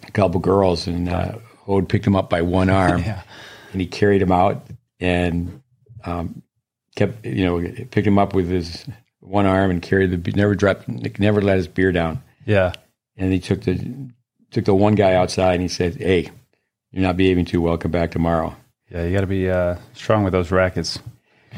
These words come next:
Speaker 1: But our old, our library, lots of files, lots of notes. Throughout the present-, presentation, we'll share topics related to Mister Hopman's coaching, uh, coaching, coaching philosophy.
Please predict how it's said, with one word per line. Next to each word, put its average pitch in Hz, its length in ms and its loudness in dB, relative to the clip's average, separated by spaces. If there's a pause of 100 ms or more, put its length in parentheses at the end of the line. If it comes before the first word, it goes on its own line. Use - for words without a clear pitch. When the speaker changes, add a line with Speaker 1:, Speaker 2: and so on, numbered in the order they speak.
(200)
Speaker 1:
But 104 140 0
our 120 120 4
old, 143 200 4
our 127 200 4
library, 104 440 2
lots 117 260 2
of 110 80 -16
files, 107 360 2
lots 113 200 0
of 104 80 0
notes. 101 460 -2 (1080)
Throughout 113 240 2
the 113 60 -4
present-, 110 600 -2
presentation, 95 460 0
we'll 92 80 0
share 98 200 2
topics 92 500 0
related 90 380 0
to 85 80 -4
Mister 85 280 -2
Hopman's 85 360 0
coaching, 90 500 0 (920)
uh, 85 300 -10
coaching, 90 320 -4
coaching 90 320 -2
philosophy. 85 540 -2